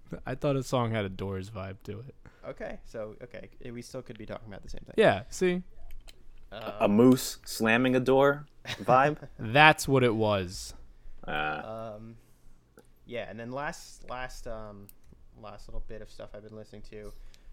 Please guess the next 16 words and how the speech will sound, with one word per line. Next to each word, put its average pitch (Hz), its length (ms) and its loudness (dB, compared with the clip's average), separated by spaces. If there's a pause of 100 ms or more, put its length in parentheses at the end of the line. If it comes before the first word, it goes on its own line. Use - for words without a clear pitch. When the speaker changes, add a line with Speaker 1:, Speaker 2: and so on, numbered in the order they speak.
(120)
Speaker 2:
Um, 107 500 -10
we 135 120 -12
might 139 160 -8
have 123 80 -6
mentioned 120 320 -10
Father 117 340 -10
John 107 260 -10
Misty, 107 360 -10
I 101 40 -8
think 110 120 -12
it 107 60 -14
was 101 60 -18
in 101 80 -14
the 101 60 -14
last 101 300 -12
episode. 95 540 -14